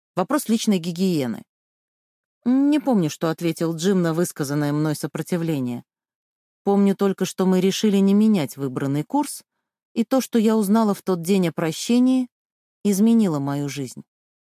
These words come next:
Похоже, Джима вовсе не обеспокоило то, что у меня не было желания прощать или что мои чувства не шли на сотрудничество. Мне даже показалось, что сила моего сопротивления только убедила его в том,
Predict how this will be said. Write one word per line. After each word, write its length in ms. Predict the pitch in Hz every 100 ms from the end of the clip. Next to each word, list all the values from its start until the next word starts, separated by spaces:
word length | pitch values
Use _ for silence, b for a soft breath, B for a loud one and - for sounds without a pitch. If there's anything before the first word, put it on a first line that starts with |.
| _ _ _ _ _ _ -
Похоже, 380 | 165 - 294 262
Джима 340 | 180 285 277
вовсе 260 | 233 247 254
не 140 | 247
обеспокоило 720 | 247 240 - 302 320 196 151
то, 120 | - 208
что 200 | - 170
у 20 |
меня 240 | 165 160
не 160 | 165 175
было 220 | 160 151
желания 400 | 151 165 156 143
прощать 560 | - 156 - 233 254 - _ _ _ _
или 180 | - 190
что 220 | 185 196
мои 180 | 185 175
чувства 320 | - 226 -
не 140 | 185 165
шли 200 | - 170
на 120 | 165
сотрудничество. 880 | 190 185 214 139 120 135 - - 101 _ _ _ _ _ _ _ _ _ _ _
Мне 200 | 190 208
даже 180 | 214 190
показалось, 560 | 180 202 208 214 202 190
что 220 | - 185
сила 280 | - 220 190
моего 280 | 165 165 165
сопротивления 840 | 165 156 156 180 190 262 277 254
только 320 | - 240 -
убедила 480 | 240 220 262 269 165
его 220 | 143 147
в 80 | -
том, 300 | - 294